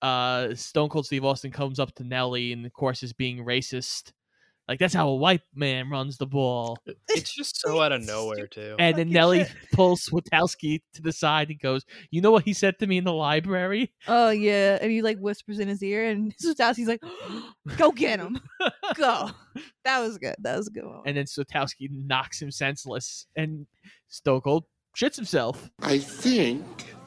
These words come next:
Speaker 4: I just shat myself.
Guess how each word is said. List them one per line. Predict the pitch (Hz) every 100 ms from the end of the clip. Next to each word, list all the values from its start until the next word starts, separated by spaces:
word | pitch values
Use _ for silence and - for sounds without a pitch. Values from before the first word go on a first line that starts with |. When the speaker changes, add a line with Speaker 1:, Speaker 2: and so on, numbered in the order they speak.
| - - - - - 165
Speaker 4:
I | 170
just | 170 190 180 - -
shat | - - - - 240 208 -
myself. | 117 101 101 104 123 113 110 113